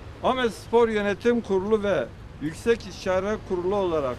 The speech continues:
defalarca görüşmeler yaptık. Kentteki siyasi parti temsilcileri sorunu sürekli meclise taşıdı. Onlara da teşekkür ediyoruz.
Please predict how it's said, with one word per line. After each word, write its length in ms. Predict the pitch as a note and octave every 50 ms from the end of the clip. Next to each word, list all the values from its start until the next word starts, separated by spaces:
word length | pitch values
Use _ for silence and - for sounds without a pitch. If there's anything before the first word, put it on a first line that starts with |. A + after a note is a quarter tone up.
| - - - - -
defalarca 760 | E3+ F3+ F3+ - G#3+ G3+ G#3+ A3+ B3 B3 A#3 G#3+ F3+ A3 A3
görüşmeler 680 | F#3+ F#3 F#3+ F3 D#3+ D#3 - - E3+ E3+ E3+ E3+ E3+ D#3+
yaptık. 400 | D#3 C3+ A#2 G#2+ - - - G2+ - - - - - - - - - - - - - - - - - - - - - - -
Kentteki 520 | E3+ F3 F#3 F3+ - G#3 G3 F#3+ - A#3
siyasi 460 | G#3 - A3 G#3 G3+ G3 F#3+ - A#3
parti 460 | A3 - A3 G3+ G3 F#3+ - A3 F#3+ -
temsilcileri 840 | G#3 G3 F#3 F3+ - F#3+ F3 D#3 E3+ F#3 F3+ F3+ F#3 F#3 G#3 A3+ B3+ B3+ - - - - -
sorunu 420 | F#3 F3+ F3+ F3+ F#3 G3 G#3 A3+
sürekli 500 | G#3+ - - A3+ G#3+ G3+ F3 - - G#3+
meclise 520 | G#3 F#3+ E3 E3 D3+ D3+ D3+ - - F#3 F3+
taşıdı. 540 | - D#3 C3 A#2+ - A#2 A2 - G#2+ G2+ F2+ - - - - - - - - - - -
Onlara 440 | C#3+ D#3+ E3+ F3 F#3 F#3+ G3+ G#3 F#3+
da 80 | G3
teşekkür 540 | F#3 - F#3 E3+ - - F3+ D#3+ - F#3 F3+
ediyoruz. 500 | D#3 C#3+ A#2 A2 A2 G2+ F#2 F2 - -